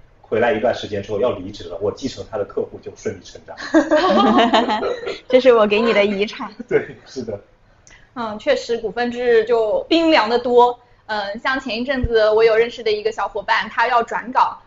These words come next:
Speaker 3: 前一天谈完，第二天直接就让他管护包脱落了，<laughs> 非常的迅速。
Speaker 1: 嗯，生怕就把这些客户晚一天开发，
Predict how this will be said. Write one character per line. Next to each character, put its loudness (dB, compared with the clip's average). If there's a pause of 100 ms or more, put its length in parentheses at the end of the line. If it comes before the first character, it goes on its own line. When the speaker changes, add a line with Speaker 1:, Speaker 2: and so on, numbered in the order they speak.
(160)
Speaker 3:
前 -2
一 -2
天 2
谈 0
完， -2
第 -2
二 4
天 -8
直 -12
接 0
就 0
让 2
他 -4
管 -6
护 -16
包 -2
脱 -6
落 -2
了， -6 (420)
<laughs> 4
非 6
常 0
的 4
迅 -6
速。 -10 (120)
Speaker 1:
嗯， -14 (200)
生 -4
怕 0
就 -4
把 -6
这 -10
些 -6
客 -4
户 -8
晚 0
一 -8
天 -8
开 -4
发， 0